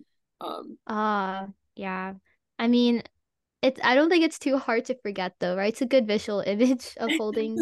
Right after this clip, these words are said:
Speaker 1: Yeah.
Speaker 2: the boombox and everything. <laughs>
Speaker 1: It could have been a lot worse, just hearing, I know between, like,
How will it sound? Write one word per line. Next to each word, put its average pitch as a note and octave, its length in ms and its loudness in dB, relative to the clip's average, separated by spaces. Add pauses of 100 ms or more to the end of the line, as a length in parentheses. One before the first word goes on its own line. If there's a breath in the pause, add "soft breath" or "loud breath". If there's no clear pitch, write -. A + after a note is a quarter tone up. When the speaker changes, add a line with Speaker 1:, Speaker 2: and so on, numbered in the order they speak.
Speaker 1:
Yeah. B3+ 260 4
Speaker 2:
the G#3+ 140 6
boombox G#3 300 -2
and G#3+ 80 -2
everything. A3 540 -4
<laughs> - 20 -12
Speaker 1:
It A#3 160 0
could D4+ 160 0
have A#3 100 2
been B3 120 4
a G#3+ 80 4
lot F#3+ 300 2
worse, F#3+ 380 0
just A3+ 220 -2
hearing, G3+ 380 2
I G#3+ 120 2
know F#3+ 200 0
between, G#3 380 -6
like, F3 200 -6